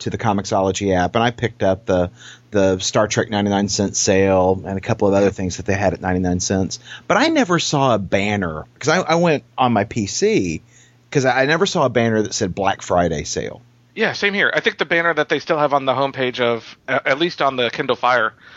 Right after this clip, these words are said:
Speaker 2: is Fantastic Four number six hundred. It's
Speaker 1: Yeah.
Speaker 2: the, the main banner art.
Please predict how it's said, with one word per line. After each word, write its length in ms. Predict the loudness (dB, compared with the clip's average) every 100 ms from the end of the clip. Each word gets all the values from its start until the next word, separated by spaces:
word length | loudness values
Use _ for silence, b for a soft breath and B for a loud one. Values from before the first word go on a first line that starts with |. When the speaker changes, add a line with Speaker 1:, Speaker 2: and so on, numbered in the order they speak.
| B
Speaker 2:
is 240 | -2 -2 -2
Fantastic 580 | -6 -2 0 0 -2 -2
Four 140 | -2
number 160 | -2 -4
six 200 | -8 -6
hundred. 300 | -6 -6 -12 _ -4
It's 120 | -2
Speaker 1:
Yeah. 260 | 2 0
Speaker 2:
the, 80 | -2 -8 _
the 60 | -4
main 240 | -4 -2
banner 280 | -2 -2 -2
art. 300 | -4 -6